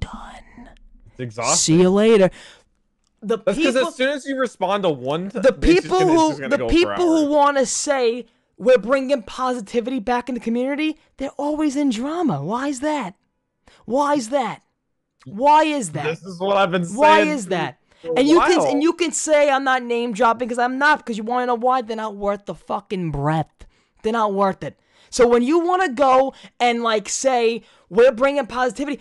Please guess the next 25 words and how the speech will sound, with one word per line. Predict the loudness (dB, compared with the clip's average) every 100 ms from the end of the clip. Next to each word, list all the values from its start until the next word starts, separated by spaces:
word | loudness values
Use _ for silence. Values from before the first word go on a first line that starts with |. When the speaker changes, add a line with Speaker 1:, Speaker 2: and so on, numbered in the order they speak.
| _
Speaker 1:
but | -6 -4
you're | -2 -2
the | 0 0
one | 0 -2 -2 -2
always | -2 0 0 0
in | -4
fucking | -4 -6 -2 -4
drama? | -4 -6 -8 -6 -4 -4 -6 _ _ _ _ _ _ _ _ _ -6
Speaker 2:
I | 0 0
Speaker 1:
Like, | 0
Speaker 2:
love, | 0 0 -2
Speaker 1:
what? | -10 -12 -14 -4
Speaker 2:
I | -2
love | 0 0 0 -2 -6
Nier | -12 -10 -10 -10
a | -12
lot. | -12 -10 -8 -8 -8 _ _
But | -12
whenever | -8 -6 -6
he | -8
made | -6 -6 -2
that, | -2 -2 -8
that, | -10 -8
like, | -6 -8 -12 -12
rebirth | -12 -8 -8 -8